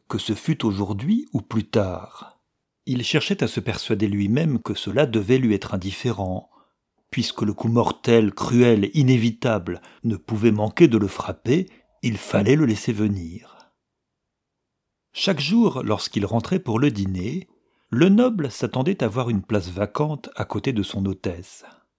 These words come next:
Il était agréablement surpris. Il retrouvait toujours le triste visage,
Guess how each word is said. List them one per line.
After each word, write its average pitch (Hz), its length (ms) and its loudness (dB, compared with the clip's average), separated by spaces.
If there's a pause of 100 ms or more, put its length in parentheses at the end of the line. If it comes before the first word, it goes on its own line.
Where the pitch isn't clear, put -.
Il 98 160 -4
était 123 260 -2
agréablement 95 640 -4
surpris. 95 720 -10 (560)
Il 95 200 -6
retrouvait 110 520 -2
toujours 131 400 0
le 92 80 -2
triste - 380 -10
visage, 104 720 -4